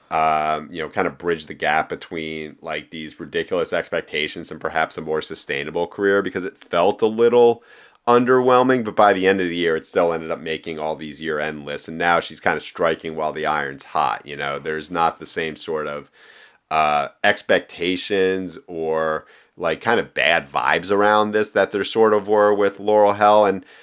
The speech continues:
you know, I think Laurel Hell might be kind of like, uh, this type of album that we've talked about in the past, like Plans or Good News for people who love bad news, and that, you know, it's not going to,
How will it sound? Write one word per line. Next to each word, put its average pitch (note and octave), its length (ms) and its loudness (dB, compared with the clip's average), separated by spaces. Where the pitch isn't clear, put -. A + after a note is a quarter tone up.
you D#3+ 100 0
know, - 80 2
I F3+ 80 6
think G#4+ 240 -2
Laurel G#4 320 4
Hell G#2+ 520 6
might G2+ 440 0
be F#2 400 -2
kind E2+ 380 -4
of F2 120 -4
like, F2 280 0
uh, B1+ 40 -20
this F2+ 200 -12
type G2+ 220 2
of E2 100 -4
album E2 260 4
that E2 160 0
we've E2+ 220 -6
talked D#2 260 -4
about E2+ 180 2
in D#2+ 60 -4
the D2 60 -12
past, D#2 280 0
like E2 180 -6
Plans E2 760 -2
or D#2 120 -4
Good D#2 280 -4
News D#2 300 -8
for D2+ 100 -10
people E2 340 -6
who E2+ 100 -8
love D#2 360 -4
bad C2+ 320 0
news, F#2+ 360 0
and E2+ 180 -6
that, D#2+ 320 -2
you F#2 120 -10
know, C#2+ 320 -2
it's F#2 240 -6
not F#2+ 440 2
going F2+ 360 2
to, - 100 -20